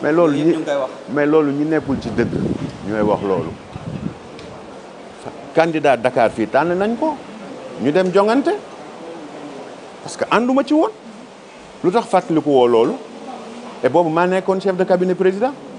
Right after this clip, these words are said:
Speaker 1: Lu tax fàttaliku woo loolu? Jàppante naa fi Mimi Touré bi muy nekk premier ministre, mais jàppante nañ fi. Aliou Sall, rakku président de la République, bi mu amee problème, wax naa sama xalaat.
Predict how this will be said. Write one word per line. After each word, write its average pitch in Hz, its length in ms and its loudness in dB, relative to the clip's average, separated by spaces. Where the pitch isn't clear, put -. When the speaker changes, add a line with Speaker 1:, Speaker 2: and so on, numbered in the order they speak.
Speaker 1:
Lu 185 80 4
tax 220 160 2
fàttaliku 175 400 0
woo 123 200 6
loolu? 120 260 4
Jàppante 147 400 4
naa 135 180 2
fi 113 360 0
Mimi 170 220 4
Touré 135 200 6
bi 123 100 2
muy 165 100 2
nekk 156 220 2
premier 147 320 4
ministre, 113 340 0
mais 165 100 -6
jàppante 160 380 4
nañ 214 160 2
fi. 277 120 -4
Aliou 185 220 6
Sall, 156 260 6
rakku 170 220 4
président 160 400 2
de 147 80 0
la 147 240 8
République, 127 400 0
bi 156 100 6
mu 175 80 -2
amee 175 220 4
problème, 143 380 4
wax 123 180 4
naa 175 160 0
sama 214 180 0
xalaat. 269 260 2